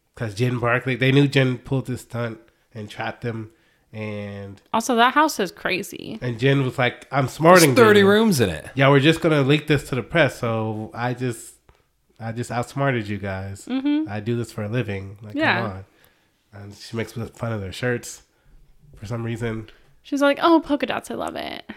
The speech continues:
Speaker 1: And then <laughs> they go, well, Anne convinces Leslie,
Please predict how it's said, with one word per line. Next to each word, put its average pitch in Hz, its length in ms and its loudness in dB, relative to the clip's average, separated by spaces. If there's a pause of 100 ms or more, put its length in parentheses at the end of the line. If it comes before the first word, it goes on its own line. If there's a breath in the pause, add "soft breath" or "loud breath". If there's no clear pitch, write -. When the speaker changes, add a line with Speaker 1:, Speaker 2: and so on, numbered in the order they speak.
(680 soft breath)
Speaker 1:
And 123 200 -2
then 127 400 -2 (240 soft breath)
<laughs> - 240 -20
they 139 160 2
go, 143 400 2
well, 143 240 0
Anne 170 340 6
convinces 147 520 -4
Leslie, 135 420 -4